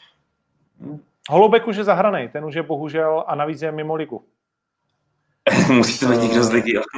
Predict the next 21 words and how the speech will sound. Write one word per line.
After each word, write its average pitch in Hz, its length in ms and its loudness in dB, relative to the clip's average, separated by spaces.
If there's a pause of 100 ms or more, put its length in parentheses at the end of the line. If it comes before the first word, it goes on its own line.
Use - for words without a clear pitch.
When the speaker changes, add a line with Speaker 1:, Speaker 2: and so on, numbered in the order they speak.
Speaker 1:
<laughs> 160 240 0
Speaker 2:
No, 208 300 6
jako 190 200 2
nemusí 160 420 -4
úplně, 160 400 -2
no, 120 300 -8
ale, 139 340 0 (360)
ale 135 400 2 (480)
Speaker 1:
<laughs> - 20 -2
Speaker 2:
Holoubek 175 320 2
už 185 100 0
je 170 60 -2
zahranej, 160 400 0
to 147 100 -6
už 131 80 -6
je, 139 460 0
to 143 80 -4
už 131 100 -8
je 143 60 -8
stalo 139 240 -2
dávno. 127 380 0